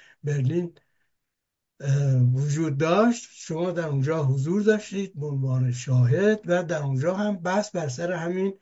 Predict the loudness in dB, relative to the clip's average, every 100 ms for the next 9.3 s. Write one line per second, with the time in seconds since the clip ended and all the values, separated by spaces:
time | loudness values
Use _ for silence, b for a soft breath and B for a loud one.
0 | b b b b -4 -2 -2 -4 -4 -2
1 | 0 -2 -2 0 2 0 0 -2 -4 -4
2 | -4 -4 -2 2 2 2 0 -2 0 0
3 | 0 0 0 0 2 0 -4 -8 _ _
4 | _ _ _ _ -4 0 0 0 -4 -4
5 | -2 -2 -2 -4 -6 -10 -6 -4 -2 0
6 | -2 -4 _ _ _ _ _ _ _ _
7 | -18 -6 -4 -4 -8 -6 -6 -4 -8 -4
8 | -2 -2 -2 -4 -4 -6 -4 -4 -4 -8
9 | -6 -6 -6